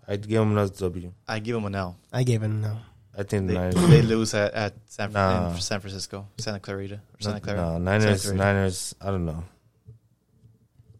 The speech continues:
Speaker 1: I don't know with the Niners. They either
Speaker 2: I,
Speaker 1: finish strong
Speaker 2: they,
Speaker 1: or they start
Speaker 2: they
Speaker 1: strong.
Speaker 2: win one, they lose one in my books.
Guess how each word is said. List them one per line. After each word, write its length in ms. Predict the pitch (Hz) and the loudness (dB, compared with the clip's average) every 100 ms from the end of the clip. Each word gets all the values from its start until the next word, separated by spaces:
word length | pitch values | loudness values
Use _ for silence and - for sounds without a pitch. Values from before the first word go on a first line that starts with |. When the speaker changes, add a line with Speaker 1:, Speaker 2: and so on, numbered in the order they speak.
| _ _ | _ _
Speaker 1:
I 40 | - | -2
don't 100 | 101 | 2
know 80 | 90 | 2
with 80 | 80 | 0
the 100 | 80 | -4
Niners. 420 | 80 82 - - | -4 -4 -8 -6
They 100 | 107 | 2
either 120 | 117 | 6
Speaker 2:
I, 40 | 139 | 6
Speaker 1:
finish 300 | - 127 131 | 8 6 8
strong 160 | 131 | 8
Speaker 2:
they, 60 | 151 131 | 10 8
Speaker 1:
or 40 | |
they 100 | 110 | 6
start 300 | - 104 92 | 4 4 4
Speaker 2:
they 120 | 127 | 6
Speaker 1:
strong. 120 | 160 | 6
Speaker 2:
win 220 | 151 165 160 | 6 6 6
one, 140 | 160 | 4
they 100 | 143 | 4
lose 240 | 110 107 | 2 0
one 140 | 104 98 | 0 -4
in 80 | 98 | -4
my 140 | 95 | -4
books. 420 | 87 - - - | -6 -16 -20 -20